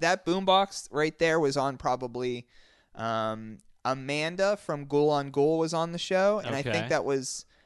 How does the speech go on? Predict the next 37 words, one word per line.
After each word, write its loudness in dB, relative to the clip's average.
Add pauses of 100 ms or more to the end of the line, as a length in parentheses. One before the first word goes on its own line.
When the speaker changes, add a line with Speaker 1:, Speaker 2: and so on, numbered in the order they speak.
(360)
Speaker 1:
Amanda 0
from -4
Ghoul 6
on 2
Ghoul 2
podcast 0
episode, -6
maybe, -6
but 6
it 0
was 2
in 0
the 0
last 0
five. -2
Speaker 2:
Okay, 0 (240)
Speaker 1:
So 2
the 2
Speaker 2:
gotcha. 0
Speaker 1:
boombox 6
does 0
work. 0
Speaker 2:
It's -20
nice. -6
Speaker 1:
It -4
jams. -4
Speaker 2:
Yeah, -6 (340)
it's -20
really -14
Speaker 1:
Mm-hmm. -10
Speaker 2:
nice. -12 (480)
But -16
I, -6
um, -10
I -12
ended -14
up, -10